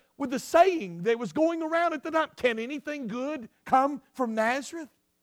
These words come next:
And yet that's where Joseph settled down, providing the cover of such a place to protect his foster child, Jesus. Here is a man that chose the protection of his family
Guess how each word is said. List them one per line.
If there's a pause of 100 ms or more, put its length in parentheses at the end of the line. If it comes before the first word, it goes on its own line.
(560)
And
yet
that's
where
Joseph
settled
down, (880)
providing
the
cover (520)
of
such
a
place
to
protect (340)
his
foster
child, (360)
Jesus.
Here
is
a
man (400)
that
chose
the
protection
of
his
family